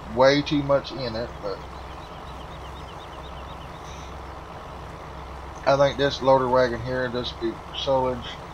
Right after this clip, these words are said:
The other one we got's got straw in it, so we'll use it to pick the straw from the mullet,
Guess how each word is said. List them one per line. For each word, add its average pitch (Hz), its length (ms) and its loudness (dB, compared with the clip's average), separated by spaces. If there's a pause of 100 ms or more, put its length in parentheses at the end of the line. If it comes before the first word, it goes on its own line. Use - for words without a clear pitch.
(760)
The 107 80 2
other 143 160 8
one 127 400 0
we 120 100 -4
got's 120 360 2
got 117 220 2
straw 147 440 6
in 156 120 4
it, 147 140 0
so 123 200 2
we'll 117 180 0 (140)
use 117 240 -4
it 143 160 2
to - 80 -10
pick 135 240 -2
the - 60 4
straw 127 420 4
from 113 180 -8
the 101 60 -6
mullet, 123 400 2